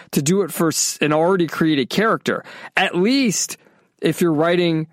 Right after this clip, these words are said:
stupid fan fiction of yourself, you're creating a new story and you're not saying, "Oh, we're gonna take over this story that already exists." I mean, this is the argument famously Michelle Rodriguez made about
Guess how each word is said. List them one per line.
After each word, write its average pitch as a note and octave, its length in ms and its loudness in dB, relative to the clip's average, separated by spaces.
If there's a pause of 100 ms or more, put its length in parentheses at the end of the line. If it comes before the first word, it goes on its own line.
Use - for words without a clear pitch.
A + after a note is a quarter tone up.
stupid F#3+ 460 -2
fan E3+ 300 0
fiction E3 340 0
of D3 120 0
yourself, D3 580 0 (220)
you're D#3+ 180 0
creating F3+ 400 2
a E3 40 2
new D#3 140 2
story F#3 520 0
and D3+ 100 2
you're D3+ 100 0
not D3+ 260 0
saying, D#3 440 0 (360)
"Oh, F3 220 2
we're D3 200 2
gonna D3+ 220 2
take D#3+ 300 0
over C#3 460 2 (260)
this D#3 200 0
story D#3+ 360 0
that C#3 160 0
already C#3 260 2
exists." C3+ 440 -2 (140)
I D#3+ 80 2
mean, F3 140 2
this G#3 180 0
is G3+ 60 0
the F3 140 2
argument D#3+ 440 -2 (580)
famously E3 480 0
Michelle D3+ 360 0
Rodriguez D3 560 0
made C3 260 2
about B2 400 0